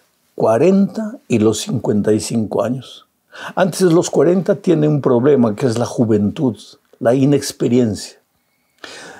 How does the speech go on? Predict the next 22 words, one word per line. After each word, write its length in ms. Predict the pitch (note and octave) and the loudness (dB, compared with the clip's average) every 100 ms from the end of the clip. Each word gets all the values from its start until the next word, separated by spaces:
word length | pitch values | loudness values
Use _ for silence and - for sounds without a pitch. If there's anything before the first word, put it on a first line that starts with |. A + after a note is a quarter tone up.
| - _ _ _ _ _ - | -20 _ _ _ _ _ -2
Des-, 260 | C3+ C3+ - | -2 -2 0
entre 280 | C#3 B2+ | 2 4
los 180 | B2 C3 | 2 2
cuarenta 420 | - C#3 G3+ G#3 | 2 2 2 2
y 20 | G3 | 0
los 140 | E3+ | 2
cincuenta 420 | E3 C3+ C#3+ C#3 | 2 2 2 2
y 60 | C3+ | 0
cinco, 400 | A3 A3 - - - | 2 0 0 -4 0
él 260 | G#3 D#3+ | 0 0
produce 600 | - C3 B2+ F3 F#3 E3+ | -2 0 0 0 0 -2
todo 380 | - - A2 F#3 | -2 0 0 2
lo 160 | F3 - | 0 -2
que 120 | - | -4
puede 240 | - D3+ | 0 0
producir. 400 | - C3 G#2+ B2 | 2 -2 2 0
Después 380 | A#2 A#2 - G3 | 0 -4 -2 0
de 60 | F3 | 0
los 160 | D#3 | -2
cincuenta 420 | - C#3+ C#3 B2+ B2+ | 0 0 0 0 -2
y 20 | |
cinco, 480 | A2+ G#3 G#3 A3+ | 0 0 0 -4